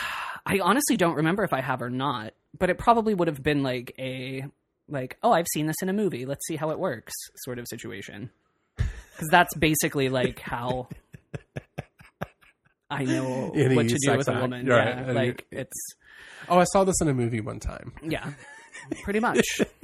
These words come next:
Speaker 2: <laughs>
Speaker 1: That's how I learned the birds
Speaker 2: Well,
Speaker 1: and
Speaker 2: it's
Speaker 1: the
Speaker 2: pretty much
Speaker 1: bees.
Speaker 2: how we all learn. I mean,
Speaker 1: Right.
Speaker 2: let's be
Speaker 1: I mean,
Speaker 2: honest.
Speaker 1: like, your parents aren't gonna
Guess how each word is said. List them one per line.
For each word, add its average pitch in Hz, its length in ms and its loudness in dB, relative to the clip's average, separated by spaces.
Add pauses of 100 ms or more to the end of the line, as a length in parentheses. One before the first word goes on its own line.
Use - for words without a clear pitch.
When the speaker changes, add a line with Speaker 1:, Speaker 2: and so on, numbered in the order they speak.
(240)
Speaker 2:
<laughs> - 580 -4
Speaker 1:
That's - 420 -2 (1300)
how 147 180 -2
I 151 60 6
learned 170 260 6
the 170 60 2
birds 156 200 6
Speaker 2:
Well, 220 100 10
Speaker 1:
and 185 120 6
Speaker 2:
it's 202 80 10
Speaker 1:
the 233 80 6
Speaker 2:
pretty 196 160 8
much 190 140 6
Speaker 1:
bees. - 80 2
Speaker 2:
how 147 120 6
we 113 120 4
all 104 180 -2
learn. 110 340 -8 (160)
I 123 120 6
mean, 123 160 6
Speaker 1:
Right. 131 80 0
Speaker 2:
let's - 320 2 (640)
be 123 140 6
Speaker 1:
I 240 140 10
mean, 277 100 8
Speaker 2:
honest. 277 120 8
Speaker 1:
like, 262 180 6
your 247 80 2
parents 247 280 4
aren't 226 100 2
gonna 185 160 2